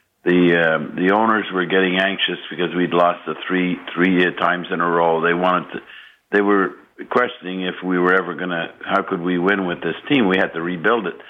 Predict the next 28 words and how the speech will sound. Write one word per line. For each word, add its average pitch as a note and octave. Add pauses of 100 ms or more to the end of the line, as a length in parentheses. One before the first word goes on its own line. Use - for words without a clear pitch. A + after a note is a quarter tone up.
(500)
And G#2
they A2
kind D3
of B2 (120)
forced C3+
a G#2
trade. G#2 (760)
Uh, F2
we G#2
had A2
to A2
trade A2
Red F#2
Berenson F2+
to, E2+ (180)
to, E2+
um, D#2 (260)
to E2+
Detroit. D#2+
Uh, D2+
we, F2+
we C3
made E3
a A#2+
good G#2
trade G2+ (100)
for F2
the D#2